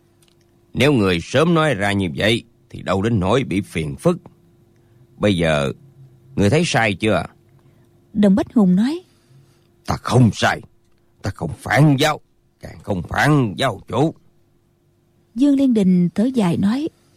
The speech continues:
Speaker 1: "Hừm, người vẫn không chịu nhận sai lầm, thì ta cứu người không được nữa.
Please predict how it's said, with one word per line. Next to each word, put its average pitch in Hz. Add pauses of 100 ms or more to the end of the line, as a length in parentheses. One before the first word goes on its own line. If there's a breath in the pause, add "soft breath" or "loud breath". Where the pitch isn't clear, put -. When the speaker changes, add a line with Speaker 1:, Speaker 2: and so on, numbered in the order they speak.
(200)
Speaker 1:
"Hừm, 202 (1120 loud breath)
người 113 (120)
vẫn 123
không 101
chịu 107
nhận 101
sai 143
lầm, 101 (680)
thì 98
ta 92 (200)
cứu 202
người 107
không 127
được 104
nữa. 139